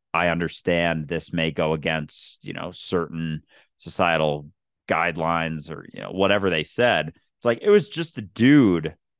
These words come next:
questioning the narrative. And so we're experiencing this, and I have people, like, in my life, friends who are, like, lean that way, who are just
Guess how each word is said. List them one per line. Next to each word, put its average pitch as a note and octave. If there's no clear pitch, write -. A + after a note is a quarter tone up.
questioning F2
the E2
narrative. A#2+
And G#2
so A#2
we're G3+
experiencing G3
this, G2+
and B2+
I A#2
have A#2+
people, A2
like, A2
in F3
my D3
life, C#3+
friends C3+
who G#2
are, F#2+
like, F2+
lean A#2
that A2
way, C#3
who G#2
are F#2+
just G#2+